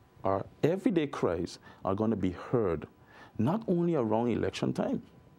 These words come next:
not only around election time. And that's, that's a phenomenon we have here also on Saint Martin.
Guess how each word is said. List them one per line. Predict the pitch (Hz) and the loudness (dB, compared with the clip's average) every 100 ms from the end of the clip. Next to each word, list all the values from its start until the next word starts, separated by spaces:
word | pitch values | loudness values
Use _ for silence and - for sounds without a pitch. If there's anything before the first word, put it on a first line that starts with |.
| - _ _ - - - - _ - | -20 _ _ -20 -20 -20 -20 _ -4
not | 143 220 226 | -2 -2 0
only | 196 196 | 0 2
around | 175 165 170 | 2 2 2
election | 143 139 139 151 | 2 0 -2 -2
time. | 165 139 - | -2 -2 0
And | 156 | 2
that's, | 185 175 | 2 2
that's | 175 185 | 0 0
a | |
phenomenon | 165 165 156 165 156 165 | 0 0 2 2 2 2
we | 151 | 2
have | 143 143 | 2 2
here | 151 | 2
also | 156 151 - | 2 0 0
on | 180 | 0
Saint | 165 120 | 2 2
Martin. | 101 - - | 2 -2 -4